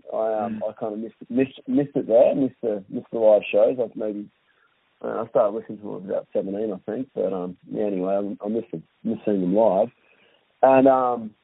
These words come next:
Speaker 1: I never thought I'd, like, 'cause they just came out, man. Like, they came out, they'd, they'd play, like, five illegal songs, and then they were just going, like, full Pantera for the rest of the night, um, playing tribute to, to, you know, Vinny and,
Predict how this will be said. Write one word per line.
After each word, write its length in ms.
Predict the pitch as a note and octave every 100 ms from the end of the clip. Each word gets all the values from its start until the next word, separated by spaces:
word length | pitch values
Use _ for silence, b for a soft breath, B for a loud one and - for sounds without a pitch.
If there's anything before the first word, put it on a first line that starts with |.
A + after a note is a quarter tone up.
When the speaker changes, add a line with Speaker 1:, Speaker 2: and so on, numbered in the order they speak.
| _ _ _ _ _ _ _ _ -
Speaker 1:
I 120 | F3
never 200 | G#3 F3
thought 320 | D#3+ D#3 C#3+
I'd, 160 | B2+ B2+
like, 240 | B2+ A2+ -
'cause 80 | C3+
they 120 | F#3
just 120 | E3+
came 180 | F3 C3+
out, 220 | B2 -
man. 140 | A2+ A2+
Like, 120 | B2
they 120 | C3+
came 220 | D#3 D#3+ C#3+
out, 160 | -
they'd, 160 | A#2 A2+ -
they'd 180 | A2+ -
play, 360 | B2 A2+ A2 G#2+ _ _ _ _ -
like, 180 | G2 F#2+ -
five 320 | B2+ B2 A#2+ - _ _ _ A2
illegal 360 | A2 A2 A2+ A2
songs, 280 | G#2 G#2+ G#2+
and 120 | G#2+
then 120 | G#2+
they 60 | G#2
were 120 | G2+
just 160 | F#2+ -
going, 260 | G2 G2
like, 220 | F2+ F2+ - -
full 120 | G2+
Pantera 560 | F2+ F#2 F#2 F2+ F2+ -
for 80 | F#2
the 80 | F2+
rest 200 | F2+ -
of 100 | F2+
the 60 | F2+
night, 200 | F#2 F2+ _ b b b b _ -
um, 460 | F2 E2+ E2 D#2+ - _ - _ -
playing 220 | G#2+ F2+ F#2+
tribute 320 | F#2+ F2+ F2 -
to, 140 | F2 E2+
to, 100 | G2 F2+
you 80 | F2+
know, 140 | E2+
Vinny 340 | E2 F2 F2+
and, 100 | F2